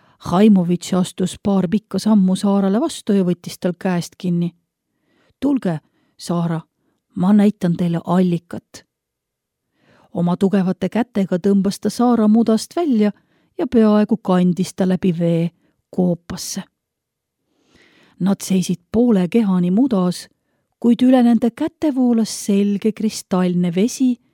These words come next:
esialgses puutumatus puhtuses. „Koobas,“ hüüatas Saara.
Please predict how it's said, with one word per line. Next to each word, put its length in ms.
esialgses 880
puutumatus 760
puhtuses. 640
„Koobas,“ 800
hüüatas 560
Saara. 340